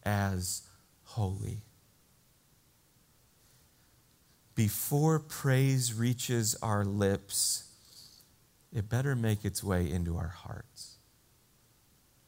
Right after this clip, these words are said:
And that actually summarizes much of what we've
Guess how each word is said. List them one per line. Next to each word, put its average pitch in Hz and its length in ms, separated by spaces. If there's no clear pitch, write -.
And 120 100
that 160 100
actually 135 320
summarizes 104 800
much 143 420
of 98 180
what 92 140
we've 87 300